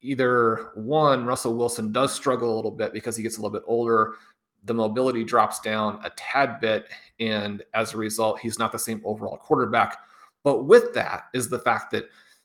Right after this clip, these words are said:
there's a real chance that Jerry Jeudy is the breakout star of this offense. There's a real chance that Albert O is the breakout star of this offense. There is a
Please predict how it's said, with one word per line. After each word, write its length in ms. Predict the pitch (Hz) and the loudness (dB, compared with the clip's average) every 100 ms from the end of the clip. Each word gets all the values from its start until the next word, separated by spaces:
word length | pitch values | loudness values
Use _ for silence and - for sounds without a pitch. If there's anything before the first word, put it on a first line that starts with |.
| _ | _
there's 160 | 156 | 4
a 40 | 180 | 6
real 160 | 208 | 6
chance 240 | 226 240 226 | 4 2 2
that 120 | 123 | 0
Jerry 340 | 107 143 139 | 2 2 2
Jeudy 420 | 110 110 104 - _ _ _ - | 0 -4 -4 -8 _ _ _ -8
is 100 | - | -6
the 100 | 110 | -4
breakout 440 | 104 107 107 - | -4 -2 -2 -4
star 260 | - 98 92 | -4 -4 -4
of 80 | |
this 160 | 87 - | -6 -8
offense. 560 | - - - - - - _ _ _ | -10 -14 -16 -12 -12 -14 _ _ _
There's 220 | - 127 127 | -4 0 0
a 60 | |
real 240 | 117 151 160 | 4 4 4
chance 380 | - 135 131 - | 0 -4 -4 -4
that 140 | 117 | -2
Albert 340 | 110 123 120 - | 2 2 0 0
O 240 | 123 131 | 2 4
is 140 | 113 - | 2 -2
the 80 | - | -8
breakout 460 | - 95 - - | -10 -8 -6 -6
star 200 | - - | -6 -6
of 120 | - | -6
this 160 | - - | -8 -8
offense. 560 | - - - - - - _ _ _ _ _ _ _ | -8 -8 -12 -8 -6 -8 _ _ _ _ _ _ _
There 240 | 131 131 127 | 0 4 4
is 240 | 120 113 | 2 0
a 360 | 113 117 107 | 0 2 0